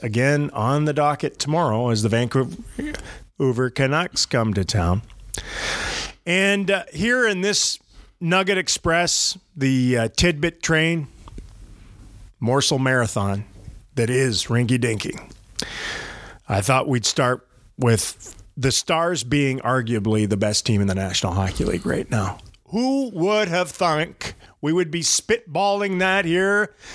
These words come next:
in Rinky Dinking some three weeks ago, but we are.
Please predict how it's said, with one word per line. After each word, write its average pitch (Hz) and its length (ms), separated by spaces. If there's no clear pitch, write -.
in 135 120
Rinky 196 280
Dinking 147 640
some 151 640
three 190 260
weeks 190 300
ago, 117 400
but 135 160
we 156 180
are. 127 340